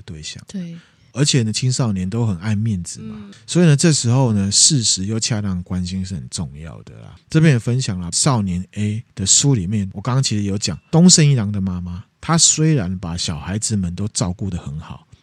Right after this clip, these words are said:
Speaker 1: 可是从头到尾都没有发现自己的儿子有任何问题。
Speaker 2: 嗯。
Speaker 1: 小孩子被抓了哦，妈妈她只有自责，可是呢，她不知道自己的儿子为什么是这样。这就是我们在新闻看到的啊，在那边哭喊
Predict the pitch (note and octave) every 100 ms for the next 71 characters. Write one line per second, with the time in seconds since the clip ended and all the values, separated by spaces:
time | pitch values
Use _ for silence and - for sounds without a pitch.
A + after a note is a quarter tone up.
0 | _ - A2+ F3 D#3 - G2 A2 A#2+ -
1 | E2 - A2 D#2+ C#2 B1 G1+ _ - A#2
2 | A2 G#2+ F#2 E2+ F2 E2+ - F2 F2 C3+
3 | E2+ C2+ C#2+ - E2+ F2 - D2 C2 F2
4 | D2+ C2 E2 D2+ D2 G3 G3 F#3 E3+ F3
5 | F3+ - C3 D3 D#3 C3+ C3 A#2+ A#2 G2
6 | G2 C3 C3+ C3 B2 B2+ A2 G2+ - G2
7 | D#2+ G#1 - _ _ - A2 D#3 A#2+ G#2
8 | - C3+ C3 B2+ - A#2+ A2+ F2+ C#3 G#2
9 | F2 F2 F2+ G2 G2 G2 F#2+ D#2 D#2+ E2+
10 | - E2+ E2 D#2 _ _ - D3+ D3+ D3
11 | C3 F2 G#2+ - F#2 F2 F#2+ F2 E2+ C#2+
12 | C#2 - - _ _ _ _ B2+ B2 A#2+
13 | B2 A#2+ G#2